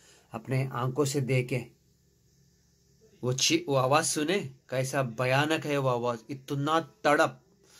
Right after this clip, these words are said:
इतना तड़प है उधर, कोई सुनने वाला नहीं है, कोई बचाने वाला नहीं है। क्योंकि जब गॉड उन लोगों को बोले थे,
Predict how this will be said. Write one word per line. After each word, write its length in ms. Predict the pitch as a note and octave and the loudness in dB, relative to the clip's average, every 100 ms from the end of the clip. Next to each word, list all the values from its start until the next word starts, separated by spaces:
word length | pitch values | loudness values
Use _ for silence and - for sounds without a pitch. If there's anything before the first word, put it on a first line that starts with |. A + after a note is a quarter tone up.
| - - - _ | -20 -20 -20 _
इतना 440 | C#3 C3+ D3+ D#3+ E3 | -10 -4 -2 0 -2
तड़प 560 | - - D#3 D#3 C3+ | -4 2 4 4 2
है 100 | D3+ | 2
उधर, 340 | D3 C3+ C3 - - _ _ | 2 2 -2 -4 -14 _ _
कोई 300 | - C3+ D3 | -2 4 4
सुनने 400 | C#3+ C3+ C3+ D3 | 4 2 4 6
वाला 280 | D3 C#3+ C#3+ | 6 6 4
नहीं 240 | C3+ B2+ A#2+ | 2 0 -2
है, 60 | |
कोई 400 | A2+ - C3+ D3 | -4 -2 2 2
बचाने 500 | C#3 B2 C3+ C3+ E3 | 2 -2 0 2 4
वाला 260 | D#3 D3 C#3+ | 4 2 0
नहीं 240 | C3+ A#2+ | 0 -2
है। 140 | A2+ - _ _ _ _ _ _ _ _ _ _ | -6 -12 _ _ _ _ _ _ _ _ _ _
क्योंकि 360 | C#3 C#3+ C#3 D3+ | 0 2 4 4
जब 300 | C#3+ C3 A#2 | 4 2 2
गॉड 340 | C3 C3+ D3+ | 2 4 4
उन 180 | D#3 C#3+ | 2 4
लोगों 220 | D3 D3 | 4 4
को 80 | D3+ | 2
बोले 340 | B2 C3+ C#3+ | 2 4 4
थे, 320 | C#3+ C#3+ D#3+ | 4 4 2